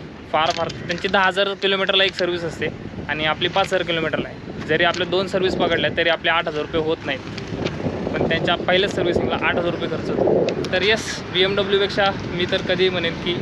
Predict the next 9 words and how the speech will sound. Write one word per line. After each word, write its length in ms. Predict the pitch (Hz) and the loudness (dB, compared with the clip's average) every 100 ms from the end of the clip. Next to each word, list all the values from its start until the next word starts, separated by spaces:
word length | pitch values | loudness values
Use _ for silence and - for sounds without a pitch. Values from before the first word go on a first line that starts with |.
| - | -2
हिमालयन 380 | 170 175 175 175 | 0 2 2 2
बेस्ट 300 | 165 - 156 | -2 0 0
आहे. 140 | 147 | 0
<laughs> 1120 | - - - - - - - - - - - | -2 -4 -4 -6 -6 -6 -6 -8 -8 -8 -4
आता 180 | 156 151 156 | -2 0 0
हा 100 | 180 | 2
व्हिडिओ 280 | 190 196 196 | 2 2 2
सगळे 280 | 180 180 196 | 0 2 2
बघतील 360 | 196 180 180 | 2 0 0